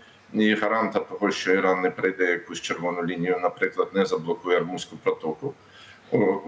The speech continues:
е, одразу скажу, що Росія торгує повітрям, у неї немає таких важелів впливу на іранське керівництво.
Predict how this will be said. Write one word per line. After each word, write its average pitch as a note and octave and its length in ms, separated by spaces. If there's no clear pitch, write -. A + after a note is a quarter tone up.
е, G#2+ 60
одразу G#2 600
скажу, G2 420
що G2+ 440
Росія G2 320
торгує G2 320
повітрям, F#2 540
у A#2 100
неї G#2+ 220
немає E2+ 560
таких - 460
важелів F2+ 360
впливу G#2 380
на G2 160
іранське E2+ 400
керівництво. E2+ 760